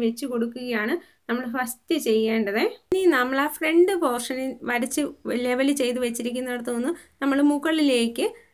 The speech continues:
ദാ ഒരു ഒന്നര ഇഞ്ച്, വൺ ആൻഡ് ഹാഫ് ഇഞ്ച് ദാ ഇതുപോലെ നമ്മൾ മാർക്ക് ചെയ്ത് കൊടുക്കുകയാണ്. അതായത് ബാക്ക് പോർഷനിൽ ഫ്രണ്ട് പോർഷനെക്കാട്ടിലും വൺ ആൻഡ് ഹാഫ് ഇഞ്ച് എക്സ്ട്രാ നമ്മൾ കൂടുതൽ ആഡ് ചെയ്യുന്നുണ്ടെന്നേ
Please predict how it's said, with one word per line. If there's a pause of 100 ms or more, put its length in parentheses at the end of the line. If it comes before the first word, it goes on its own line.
(180)
ദാ (140)
ഒരു (320)
ഒന്നര (260)
ഇഞ്ച്, (480)
വൺ (100)
ആൻഡ്
ഹാഫ്
ഇഞ്ച് (420)
ദാ (120)
ഇതുപോലെ
നമ്മൾ (320)
മാർക്ക്
ചെയ്ത്
കൊടുക്കുകയാണ്.
അതായത് (140)
ബാക്ക് (100)
പോർഷനിൽ (580)
ഫ്രണ്ട് (100)
പോർഷനെക്കാട്ടിലും (300)
വൺ (120)
ആൻഡ്
ഹാഫ് (340)
ഇഞ്ച് (280)
എക്സ്ട്രാ (140)
നമ്മൾ (160)
കൂടുതൽ (120)
ആഡ് (100)
ചെയ്യുന്നുണ്ടെന്നേ